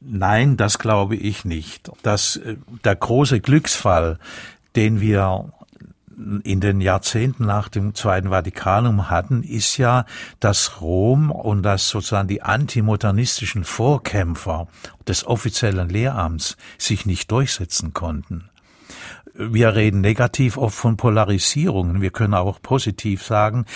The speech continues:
in nahezu allen Ländern, jedenfalls denen, die ich kenne, hat sich in den katholischen Kirchen eine Gegenposition entwickelt von Leuten, die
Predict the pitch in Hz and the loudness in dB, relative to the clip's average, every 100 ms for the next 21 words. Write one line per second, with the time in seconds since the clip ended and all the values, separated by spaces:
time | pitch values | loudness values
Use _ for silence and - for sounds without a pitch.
0 | - - - 110 92 _ - 131 104 110 | -12 -10 -2 0 0 _ -14 -2 2 2
1 | 101 - - - 139 165 127 117 156 160 | 2 -4 -4 0 2 4 4 6 6 6
2 | 98 98 104 98 107 98 - - 110 107 | 2 2 0 0 0 0 -2 -4 -2 -2
3 | 95 123 175 139 - - 104 135 160 - | -2 -2 -2 -2 -6 -4 0 0 0 -6
4 | - - - 120 - 127 143 120 113 117 | -16 -8 -2 0 -2 -4 -2 0 0 -4
5 | - 123 113 - 104 - 117 120 151 135 | -2 0 0 0 -4 -4 -4 -2 -4 -6
6 | - - 113 104 151 214 180 - 104 101 | -10 -4 -2 2 2 4 2 0 -2 -2
7 | - 107 104 104 95 110 90 95 - 98 | -4 0 0 0 -2 -2 -2 -4 -4 -4
8 | 90 90 113 131 151 - - - 110 | 0 0 0 2 0 0 -10 -6 -4